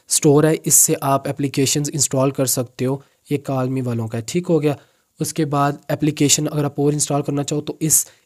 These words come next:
Aptoide के ज़रिए कर सकते हो, जैसा कि पीडीएफ़ रीडर, अ, इंस्टॉल किया हुआ है इस मोबाइल के अंदर,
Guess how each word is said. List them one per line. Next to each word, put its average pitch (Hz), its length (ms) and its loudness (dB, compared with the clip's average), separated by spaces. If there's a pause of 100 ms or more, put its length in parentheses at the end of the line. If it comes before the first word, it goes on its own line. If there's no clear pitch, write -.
(100)
Aptoide 139 300 0
के 147 100 -2
ज़रिए 135 200 -2
कर 127 160 -4
सकते 127 320 -6
हो, 127 40 -2
जैसा 139 260 0
कि - 140 -8
पीडीएफ़ 143 440 2
रीडर, 127 400 2 (520)
अ, 127 180 0 (100)
इंस्टॉल 127 380 0
किया 127 180 -6
हुआ 120 120 -2
है - 80 -8
इस - 160 -4
मोबाइल 110 320 -4
के 117 140 -12
अंदर, 113 380 -8